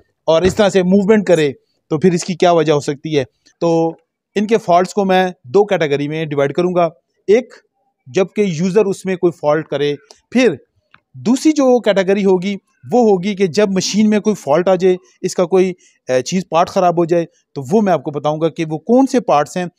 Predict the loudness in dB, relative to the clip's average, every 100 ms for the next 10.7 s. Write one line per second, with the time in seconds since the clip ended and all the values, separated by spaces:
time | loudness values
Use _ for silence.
0 | _ _ -4 -4 -4 -4 0 2 2 2
1 | 0 -2 -8 -8 _ _ -10 -4 -2 -2
2 | -6 -6 -4 -4 -4 0 0 0 _ _
3 | -6 -4 -4 -6 -6 -8 -8 -10 _ 0
4 | 0 0 2 0 0 _ _ _ _ _
5 | _ -12 -2 0 0 2 2 4 2 -2
6 | _ -2 0 0 -6 -4 -2 2 0 0
7 | 0 0 -2 -4 -12 -10 -8 -6 -6 -8
8 | -12 -16 -18 _ _ _ _ 2 6 6
9 | 6 6 4 2 2 0 2 2 2 2
10 | 2 2 _ _ -2 0 0